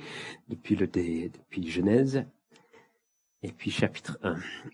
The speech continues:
L'Éternel parla à Moïse dans le désert du Sinaï, dans la tente d'assignation, le premier jour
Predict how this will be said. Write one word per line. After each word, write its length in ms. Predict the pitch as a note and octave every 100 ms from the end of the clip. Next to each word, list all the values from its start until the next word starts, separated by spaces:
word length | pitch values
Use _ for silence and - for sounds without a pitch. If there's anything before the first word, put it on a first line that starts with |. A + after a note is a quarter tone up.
| - _ -
L'Éternel 480 | D#3 D#3 D#3 E3+
parla 280 | D#3 D3+ D3+
à 140 | F3 C#3
Moïse 460 | C3 C3 E3 F3+
dans 140 | D3 C3
le 100 | A2+
désert 340 | B2+ B2 C#3+
du 80 | A#2
Sinaï, 520 | - B2 A2 B2 F3+
dans 200 | A#2+ G#2
la 120 | G2+
tente 320 | - C3+ A2
d'assignation, 760 | A2 - - G#2+ F#2+ - B2 C#3+
le 100 | G2
premier 440 | - D#3 E3 C3+
jour 340 | A#2 C#3+ F#3